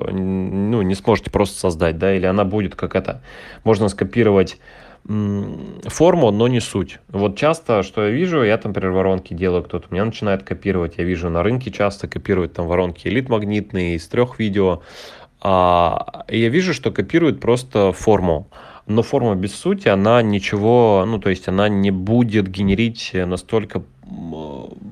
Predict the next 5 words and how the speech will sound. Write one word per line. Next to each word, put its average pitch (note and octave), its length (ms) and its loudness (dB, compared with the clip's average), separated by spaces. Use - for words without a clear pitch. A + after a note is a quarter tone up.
ну, G#2+ 140 -6
там, F#2+ 200 -4
такой A2+ 260 0
объём G#2+ 600 2
заявок, D3 540 0